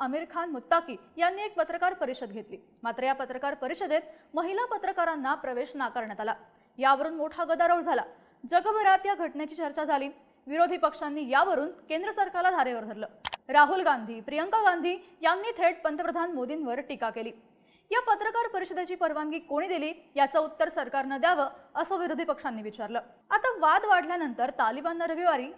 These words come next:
आणखी एक पत्रकार परिषद घेतली. यावेळी त्यांनी महिला पत्रकारांनाही बोलावलं.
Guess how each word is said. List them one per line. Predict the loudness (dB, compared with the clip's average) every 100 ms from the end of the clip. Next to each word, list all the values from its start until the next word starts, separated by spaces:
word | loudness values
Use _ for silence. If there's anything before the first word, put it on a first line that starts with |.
| 0
आणखी | 0 0 -4
एक | -4
पत्रकार | -4 -4 -2 -2
परिषद | -2 -6 -6
घेतली. | -10 -10 -12 -16 _ _
यावेळी | 0 2 4
त्यांनी | 2 0 0 -4 -10 _
महिला | -4 0 0
पत्रकारांनाही | 0 0 0 0 0 0 -2 -2
बोलावलं. | -2 -2 -4